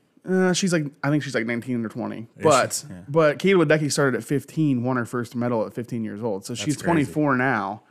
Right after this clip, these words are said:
Speaker 1: It's just crazy how, how the evolution of these athletes happens. Like, you know, you'll have these young, like, a girl from Alaska who's seventeen just won a medal. She won gold, uh, and I can't remember if it was the breaststroke or the butterfly, what it was. Um, but,
Speaker 2: That's what
Speaker 1: uh,
Speaker 2: it was. That's who I was thinking of, the girl from Alaska.
Speaker 1: That's, yeah, that's, uh,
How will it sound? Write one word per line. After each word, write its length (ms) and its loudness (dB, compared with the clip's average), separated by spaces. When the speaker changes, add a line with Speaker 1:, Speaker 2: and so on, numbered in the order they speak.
Speaker 1:
It's 180 -2
just 180 2
crazy 320 2
how, 380 0
how 200 -2
the 180 -4
evolution 480 -2
of 60 -4
these 160 -6
athletes 420 -4
happens. 480 -4
Like, 240 -6
you 80 -6
know, 60 0
you'll 160 2
have 140 2
these 220 0
young, 240 2
like, 100 -2
a 60 -2
girl 200 2
from 160 -4
Alaska 520 -2
who's 200 -6
seventeen 460 -2
just 180 -8
won 160 -4
a 20 -2
medal. 440 -2
She 140 -6
won 220 0
gold, 340 2
uh, 340 -8
and 200 -12
I 80 -14
can't 180 -12
remember 140 -10
if 80 -14
it 40 -16
was 80 -16
the 80 -16
breaststroke 560 -6
or 60 -10
the 80 -10
butterfly, 380 -6
what 120 -6
it 60 -8
was. 300 -6
Um, 420 -6
but, 120 4
Speaker 2:
That's 140 -6
what 100 4
Speaker 1:
uh, 100 0
Speaker 2:
it 20 -2
was. 160 -6
That's 260 -4
who 80 -4
I 120 0
was 140 -6
thinking 200 -8
of, 100 -6
the 80 -8
girl 140 -4
from 160 -12
Alaska. 400 -10
Speaker 1:
That's, 320 -4
yeah, 140 -2
that's, 280 -4
uh, 320 -8